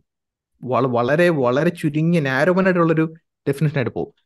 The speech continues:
പക്ഷേ എനിക്ക് തോന്നുന്നു അത് തന്നെയാണ് പലപ്പോഴും നമ്മൾ മൊറാലിറ്റി പറയുമ്പോൾ അത് basically അതാ ചെയ്യുന്നത്. നമ്മുടെ ആക്ഷൻസ്, നമ്മളത് ഒരാളോട് അങ്ങനെ പെരുമാറിയത് ശരിയാണോ, സംസാരിച്ചത് ശരിയാണോ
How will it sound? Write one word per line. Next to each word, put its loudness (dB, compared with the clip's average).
പക്ഷേ 0
എനിക്ക് 4
തോന്നുന്നു 4
അത് 2
തന്നെയാണ് 4
പലപ്പോഴും 2
നമ്മൾ 4
മൊറാലിറ്റി 2
പറയുമ്പോൾ 0
അത് 2
basically 0
അതാ 2
ചെയ്യുന്നത്. -6
നമ്മുടെ -2
ആക്ഷൻസ്, -6
നമ്മളത് -2
ഒരാളോട് -2
അങ്ങനെ -6
പെരുമാറിയത് -2
ശരിയാണോ, -4
സംസാരിച്ചത് -2
ശരിയാണോ -2